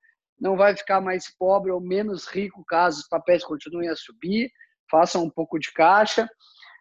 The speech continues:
É, a Bolsa Brasileira, é, tá com um cenário extremamente difícil aqui, é, principalmente falando dessas grandes empresas, do índice.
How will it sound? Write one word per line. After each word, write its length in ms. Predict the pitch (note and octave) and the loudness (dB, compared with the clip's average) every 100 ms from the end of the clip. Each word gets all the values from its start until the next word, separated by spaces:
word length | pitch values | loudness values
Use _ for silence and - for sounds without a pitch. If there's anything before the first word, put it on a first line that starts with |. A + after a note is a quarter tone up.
| _ - | _ -2
É, 140 | F3 | 2
a 100 | F#3 | 4
Bolsa 300 | F#3 A3 A3+ | 2 0 -2
Brasileira, 640 | G#3+ G3 G3 G3 G3 F3+ D#3+ _ _ _ _ _ _ _ | -4 -6 -4 -2 -2 -4 -8 _ _ _ _ _ _ _
é, 300 | E3 F3 F3 | -6 -4 -4
tá 240 | F3 G#3+ A3 | -2 -4 -4
com 120 | B3 | -8
um 60 | G#3 | -12
cenário 400 | G3+ F#3+ F#3+ F3+ | -10 -6 -6 -6
extremamente 960 | - _ G#3+ B3+ B3+ G3 F#3+ G#3+ - | -12 _ 2 2 2 -4 -8 -10 -12
difícil 560 | D#3 - F#3 G#3 - G#3 - _ - | -18 -14 -10 -10 -10 -12 -14 _ -14
aqui, 600 | D3 C3+ - F#3+ G#3+ G#3 _ _ _ D3+ | -12 -10 -2 2 2 2 _ _ _ 2
é, 240 | D#3 D#3 | 4 4
principalmente 540 | - A3+ A#3 G3+ G3+ | 2 -4 -2 -4 -4
falando 400 | - F3 F#3 F3+ | -2 2 4 2
dessas 280 | E3+ E3 D#3 | -2 -2 -6
grandes 360 | C3+ D#3+ F#3 E3 | -2 0 0 -4
empresas, 640 | D#3+ D#3+ F3 G#3+ G#3 F3+ | -8 -2 2 2 2 -2
do 160 | D3+ D#3+ | -4 -4
índice. 540 | F3+ A3 G#3 - A3 | -2 -4 -6 -6 -8